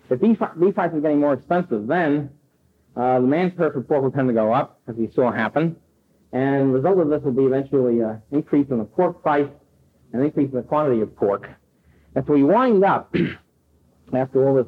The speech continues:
is, happens, with, uh, both beef prices and pork prices going up, the, the eventual result of all this.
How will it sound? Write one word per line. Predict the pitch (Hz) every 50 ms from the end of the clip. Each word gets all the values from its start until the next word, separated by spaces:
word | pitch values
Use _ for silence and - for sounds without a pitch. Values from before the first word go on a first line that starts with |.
| - 117
is, | 107 98 - _ _ _ _ _ _ _ _ _ - -
happens, | 143 147 - - 95 98 104 - _ _ _ _ _ _ _ _ _ _ _ _ -
with, | - 143 143 143 135 - - - - _ _ _ _ _ _ _ _ - - _ _ _ _ _ _ _ - - -
uh, | 127 127 131 127 123 117 - - _ _ _ _ _ -
both | - 202 240 220 - -
beef | 190 196 175 -
prices | 175 160 156 147 151 143 147
and | 151 175 180 147 -
pork | 175 160 143 -
prices | - 139 131 139 131 117
going | 127 123 120 120 123 131
up, | 131 110 - - _ _ -
the, | 107 104 107 110 - 110
the | 110
eventual | 113 131 165 - - 143 120
result | 113 113 120 139 151 139
of | 123 104
all | 95 98 92 92 90
this. | 92 104